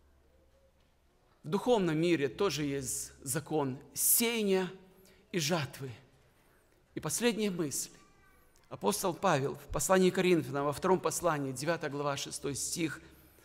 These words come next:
говорит этот закон. «При сём скажу, кто сеет скупо, тот скупо и пожнёт, а кто сеет щедро,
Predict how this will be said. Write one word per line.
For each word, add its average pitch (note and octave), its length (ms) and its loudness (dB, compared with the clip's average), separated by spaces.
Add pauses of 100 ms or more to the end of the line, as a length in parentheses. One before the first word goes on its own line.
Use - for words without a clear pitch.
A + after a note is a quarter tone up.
(1080)
говорит E3 400 0
этот C#3 220 -6
закон. B2+ 460 -8 (1400)
«При C#3+ 120 -4
сём A3 280 2
скажу, C#3+ 480 -2 (920)
кто - 200 -6
сеет A3 380 -2
скупо, - 520 -8 (840)
тот C#3 140 -8
скупо - 340 -6
и E3+ 80 -4
пожнёт, C3 480 -6 (1120)
а - 60 -16
кто - 140 -10
сеет G#3+ 340 -4
щедро, - 580 -4